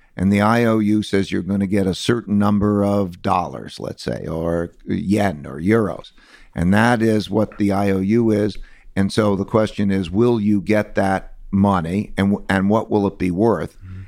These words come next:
Speaker 1: And then also you have a go-, a, a government which is a participant in that process
Speaker 2: Right.
Speaker 1: 'cause they want, they are on the hook, they owe money. And then will they print the money to make it easy for everybody to pay?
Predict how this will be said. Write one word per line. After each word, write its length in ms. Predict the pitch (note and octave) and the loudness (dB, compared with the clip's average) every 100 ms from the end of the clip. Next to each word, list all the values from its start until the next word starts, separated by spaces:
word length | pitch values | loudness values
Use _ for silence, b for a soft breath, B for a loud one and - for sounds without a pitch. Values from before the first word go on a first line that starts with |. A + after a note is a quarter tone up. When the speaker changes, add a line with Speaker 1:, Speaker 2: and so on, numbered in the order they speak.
| - | -2
Speaker 1:
And 160 | F#2+ | 2
then 160 | G#2 A2 | 4 4
also 420 | G#2+ A2 - G2+ | 4 2 2 2
you 180 | G2 G2 | 4 2
have 160 | G2 F2 | 2 0
a 60 | |
go-, 260 | D2 F#2+ - - | -2 -4 -4 -4
a, 140 | F2 - - | -4 -4 -4
a 200 | F2 E2+ | -2 0
government 560 | E2 A#2+ C#3+ A2 E2+ - | 2 2 2 0 -2 -4
which 260 | F#2 F#2 - | -4 -2 -2
is 160 | F#2 | -2
a 60 | F2 | -2
participant 840 | - - - E3+ - - F#2+ E3+ | -6 -4 -2 0 -2 -2 -4 -4
in 100 | - E2 | -6 -6
that 240 | - - | -8 -6
process 520 | - E2 - - E3+ B B | -2 -2 -2 -4 -4 B B
Speaker 2:
Right. 120 | F#2+ F2+ | -6 -2
Speaker 1:
'cause 180 | F#2 | -2
they 220 | - G#2 C#3 | 0 0 2
want, 320 | A#2 G#2+ G2 - | 2 0 -2 -6
they 240 | G#2+ B2 D3 | 0 4 4
are 160 | B2+ A2 | 4 2
on 160 | G2+ | 0
the 100 | F#2 | -2
hook, 280 | E2 F#2+ - | -2 -2 -2
they 200 | - G#2 | 0 2
owe 280 | C3+ B2+ A#2+ | 4 2 0
money. 520 | G2 F#2+ F#2+ F#2 A#2 b b b b - | -2 -6 -4 -6 -6 b b b b -4
And 240 | G2+ G#2 G#2+ | 0 2 4
then 280 | A2+ A2+ | 4 2
will 300 | G#2+ A#2+ A2+ | 2 2 2
they 280 | G2+ A#2+ A#2 | 2 2 2
print 480 | A2+ - D#3 E3 - | -2 -6 -6 -6 -4
the 100 | - | -2
money 420 | F#2+ G2+ G2 G#2+ | 0 2 2 0
to 160 | G#2+ G2+ | 0 0
make 260 | G2+ G#2 G2+ | 2 0 0
it 100 | G#2 | 2
easy 340 | A2 G#2 A2 | 2 0 -6
for 180 | - G2 | -4 0
everybody 520 | G2+ G2+ F#2+ G2 G2 | 0 0 0 0 0
to 100 | E2+ | -4
pay? 460 | - A#2 A#2+ F#2 | -2 2 2 2